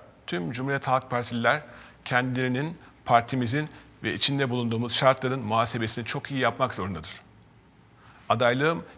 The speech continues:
yapmış olduğum bu muhasebenin ve partimize olan inancımın bir ürünüdür. Amacım partimizin program ve hedefleri çerçevesinde İstanbul'da en yüksek seçmen desteğini sağlamak yolunda tüm benliğimle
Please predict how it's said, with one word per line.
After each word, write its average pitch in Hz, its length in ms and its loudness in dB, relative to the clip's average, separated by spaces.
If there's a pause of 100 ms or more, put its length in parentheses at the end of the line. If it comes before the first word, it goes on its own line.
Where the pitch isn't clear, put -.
yapmış 139 320 0
olduğum 147 260 0
bu 165 100 0
muhasebenin 143 680 2 (260)
ve 131 80 -2
partimize 143 540 2
olan 151 260 2
inancımın 143 520 0
bir 139 140 -4
ürünüdür. 131 460 -4 (1200)
Amacım 107 420 -4 (260)
partimizin 156 680 0
program 147 440 4
ve 135 80 -2
hedefleri 123 380 -2
çerçevesinde 98 800 -2 (300)
İstanbul'da 135 760 2
en 147 120 -2
yüksek 147 340 -2
seçmen 131 400 0
desteğini 101 340 -6
sağlamak 117 500 2
yolunda 101 420 -6 (360)
tüm 180 200 -4
benliğimle 156 720 0